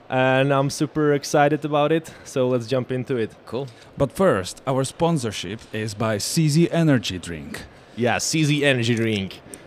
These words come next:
Speaker 1: Energy for our performance.
Speaker 2: That's what I'm gonna drink the whole s-, next season, just to increase the performance,
Speaker 1: That's what
Speaker 2: guys,
Speaker 1: makes
Speaker 2: so
Speaker 1: him so good.
Speaker 2: make sure you get some of it.
Speaker 1: <laughs> Alrighty, so we have a commercial already.
Speaker 3: Jokes aside.
Speaker 1: Yeah.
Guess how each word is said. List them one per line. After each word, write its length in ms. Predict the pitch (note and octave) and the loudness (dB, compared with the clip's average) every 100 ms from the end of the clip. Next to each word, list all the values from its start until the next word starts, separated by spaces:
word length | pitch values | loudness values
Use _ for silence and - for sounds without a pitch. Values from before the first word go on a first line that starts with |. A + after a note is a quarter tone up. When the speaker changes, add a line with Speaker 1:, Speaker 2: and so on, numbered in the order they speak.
| - D3+ | -4 2
Speaker 1:
Energy 360 | D3+ C3+ A#2+ | 2 2 0
for 180 | B2+ C3 | 2 2
our 80 | A#2 | 2
performance. 880 | A2+ - A#2+ B2 A#2 G2 - - - | -2 -2 2 2 2 -2 -4 -8 -8
Speaker 2:
That's 200 | G#2+ - | -10 -8
what 140 | A#2 | -8
I'm 140 | G#2+ G#2 | -8 -8
gonna 160 | G2+ | -8
drink 320 | F2 G#2+ G#2 | -8 -6 -6
the 100 | G2 | -8
whole 400 | E2+ G#2 G#2+ G#2+ G2 | -8 -4 -2 -2 -6
s-, 120 | F#2+ G2+ | -14 -10
next 300 | G#2 G2+ - | -8 -8 -6
season, 420 | A#2 G#2 F#2 E2+ | -6 -6 -8 -10
just 160 | G2 - | -12 -12
to 240 | F2+ E2 - | -12 -12 -12
increase 300 | G2+ A2 C3+ C3 | -12 -8 -8 -6
the 80 | |
performance, 420 | - F#2+ A2+ G#2+ G2 | -10 -6 -4 0 2
Speaker 1:
That's 160 | C3 | 2
what 80 | D#3 | 2
Speaker 2:
guys, 40 | C#3+ | 4
Speaker 1:
makes 200 | D3+ C#3 | 2 4
Speaker 2:
so 60 | C#3+ | 0
Speaker 1:
him 60 | |
so 220 | - C#3+ | 2 2
good. 300 | C3 C3+ A2+ F#2+ | 4 2 2 0
Speaker 2:
make 140 | G#2 | -2
sure 120 | A2+ | 0
you 80 | A2 | 2
get 200 | G2 G#2+ | 2 2
some 200 | A#2 A2 | 4 4
of 80 | F#2+ | 2
it. 120 | F2 | -2
Speaker 1:
<laughs> 160 | - - D3 E3 F3+ F#3 D#3 - - - - - - D#3 D3 C#3 B2+ | -2 -2 0 0 0 2 0 0 -2 -2 -12 -12 -12 -10 -10 -6 2
Alrighty, 280 | C3+ C3+ C3 | 4 4 4
so 140 | C#3+ | 4
we 120 | C3+ | 4
have 100 | C3 | 2
a 60 | B2 | 2
commercial 460 | C#3 C3+ C3+ C#3+ | 2 2 2 2
already. 380 | C3 C3 B2+ C3+ - - A2 | 4 4 4 0 -2 -10 -4
Speaker 3:
Jokes 260 | C#3+ C3 C3 | 0 0 0
aside. 320 | A2 G2 F#2 - - - | -2 -4 -6 -12 -14 -2
Speaker 1:
Yeah. 280 | A#2 G2+ | 0 0